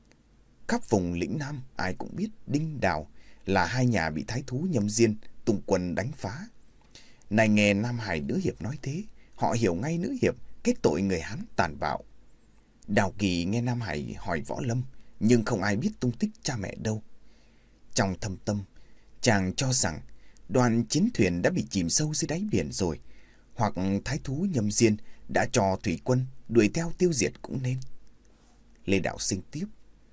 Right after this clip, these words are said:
"Cửu Chân song kiệt đã không còn tại thế, đệ tử của người sẽ đại diện môn phái. Trịnh Thiếu Hiệp, ngươi lên đài đi." Trịnh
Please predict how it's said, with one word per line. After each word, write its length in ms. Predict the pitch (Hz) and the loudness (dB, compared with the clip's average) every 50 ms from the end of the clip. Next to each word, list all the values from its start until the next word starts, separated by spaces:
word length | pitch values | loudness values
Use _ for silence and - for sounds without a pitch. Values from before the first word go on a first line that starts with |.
| _ _ _ _ - - - - | _ _ _ _ -20 -18 -4 0
"Cửu 220 | 107 104 98 98 | 2 4 4 2
Chân 260 | 85 - 127 123 123 | 4 6 6 6 8
song 240 | 113 - 123 113 101 | 8 8 6 6 4
kiệt 200 | - - 92 - - - - - - - | 2 0 0 0 0 -4 -12 -12 -10 -4
đã 140 | - 113 131 | -2 -2 0
không 180 | - - 165 - - | 0 -2 -4 -2 2
còn 260 | 98 90 85 80 69 - | 4 4 4 2 0 -2
tại 180 | - 65 50 - - | -4 -4 -4 -4 -4
thế, 240 | 101 117 170 208 247 - - - - - - - - | -4 -2 -2 -4 -6 -8 -14 -20 -20 -20 -18 -16 0
đệ 240 | - - 123 123 120 - | 6 8 8 8 8 6
tử 160 | 120 104 101 - | 4 4 4 2
của 120 | - 104 98 | 0 2 2
người 340 | 101 104 104 101 98 92 - - - | 4 6 6 6 4 2 -2 -4 0
sẽ 140 | - 196 196 | 2 2 4
đại 180 | 151 85 85 98 | 4 2 2 2
diện 220 | 90 85 - - | 0 -2 -2 0
môn 140 | - 214 87 | -2 -2 -2
phái. 320 | - - 101 120 170 202 220 - - - - - - - - - _ - - - | -2 -2 -2 -2 -4 -4 -8 -10 -16 -20 -20 -20 -20 -20 -20 -20 _ -20 -2 6
Trịnh 240 | 135 123 123 120 107 | 8 8 8 8 8
Thiếu 160 | 139 156 220 | 8 8 8
Hiệp, 240 | 277 240 90 78 - - - - - - | 8 8 6 4 2 0 -10 -18 -10 -4
ngươi 200 | 110 110 113 110 | 0 2 4 6
lên 140 | 110 104 95 | 6 6 4
đài 180 | 78 69 69 | 2 0 0
đi." 240 | 69 107 110 107 - - - - - - - - - - - - - _ - - - - - - - _ _ _ - - - - - - | 2 2 2 2 0 -4 -8 -10 -10 -14 -18 -20 -20 -20 -20 -20 -20 _ -20 -20 -20 -20 -20 -20 -20 _ _ _ -20 -20 -20 -16 -12 0
Trịnh 240 | - 135 104 101 - | 2 2 2 2 0